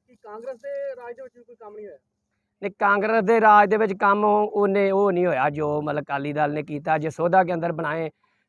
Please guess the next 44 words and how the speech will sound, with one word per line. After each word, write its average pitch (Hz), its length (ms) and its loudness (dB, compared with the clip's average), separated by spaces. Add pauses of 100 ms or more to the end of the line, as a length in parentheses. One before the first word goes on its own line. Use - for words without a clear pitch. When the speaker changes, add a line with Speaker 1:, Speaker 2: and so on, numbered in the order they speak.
Speaker 2:
ਸਰਦਾਰ 160 280 2
ਸੁਖਬੀਰ 156 360 -4
ਸਿੰਘ 170 200 -4
ਬਾਦਲ 147 340 0
ਨੇ, 160 80 -2
ਉਹ 156 60 -2
ਵੀ 165 100 -2
ਇਹਨਾਂ 160 140 -2
ਬੰਦ 131 240 -6
ਕਰ 131 180 -6
ਦਿੱਤੇ। 123 340 -12 (800)
ਤੇ 170 300 0
ਮਤਲਬ 170 420 4 (1080)
ਜਿਹੜੀਆਂ 185 640 4 (140)
ਜਿਵੇਂ 180 320 2
ਕਨ-, 185 280 -6
ਕਨੈਕਸ਼ਨ 175 460 -2
ਸੀ, 175 180 -4
ਤਾਰਾਂ 170 300 4
ਤੋਂ 175 100 2
ਗਾਂਹ 175 200 2
ਦੇ 180 80 2
ਕਨੈਕਸ਼ਨ, 170 380 -4
ਇੱਥੇ 175 160 0
ਵਲਟੋਆ 175 340 0
ਸਾਹਿਬ 170 260 2
ਆਏ, 151 220 0 (420)
ਅਸੀਂ 170 100 0
ਉਹਨਾਂ 180 140 0
ਨਾਲ 175 80 0
ਗੱਲ 156 240 2
ਕੀਤੀ 175 300 -4
ਵੀ 175 60 -2
ਤਾਰਾਂ 165 360 -2
ਤੋਂ 175 100 -2
ਗਾਂਹ 170 200 0
ਕਿਸਾਨ 156 400 -4
ਜਿਹੜੇ 175 180 2
ਆ 175 60 2
ਕਨੈਕਸ਼ਨਾਂ 160 500 -6
ਤੋਂ 165 80 -4
ਬਹੁਤ 185 200 2
ਤੰਗ 139 260 -4
ਨੇ। 117 140 -12